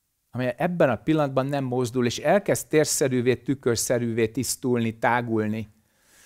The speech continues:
És hogyha eleget gyakorolsz, elég nagy a bátorságod, ez a második ebből a hármasságból.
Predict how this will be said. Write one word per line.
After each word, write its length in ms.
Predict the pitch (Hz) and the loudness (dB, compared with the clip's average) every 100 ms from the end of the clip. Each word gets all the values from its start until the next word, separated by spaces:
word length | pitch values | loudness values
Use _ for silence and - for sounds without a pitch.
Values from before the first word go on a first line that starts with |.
| - - | -20 -10
És 60 | |
hogyha 180 | 139 151 | 0 4
eleget 320 | 185 185 156 | 6 6 4
gyakorolsz, 880 | 139 151 139 117 113 156 170 - - _ | 2 2 2 4 4 4 0 -6 -10 _
elég 260 | - 147 139 | 0 4 4
nagy 160 | 127 123 | 2 0
a 40 | |
bátorságod, 1080 | 123 143 135 120 101 - 104 95 120 151 - 156 | 2 2 2 -2 -2 -2 -2 -2 -4 -6 -10 -10
ez 80 | 113 | -6
a 60 | |
második 580 | 117 127 110 - 101 - | -2 0 -2 -6 -10 -10
ebből 300 | 62 98 101 | -10 -6 -6
a 240 | 101 107 _ | -6 -8 _
hármasságból. 1040 | - 120 123 107 - 120 110 110 160 - | -12 -10 -10 -12 -8 -8 -6 -6 -6 -8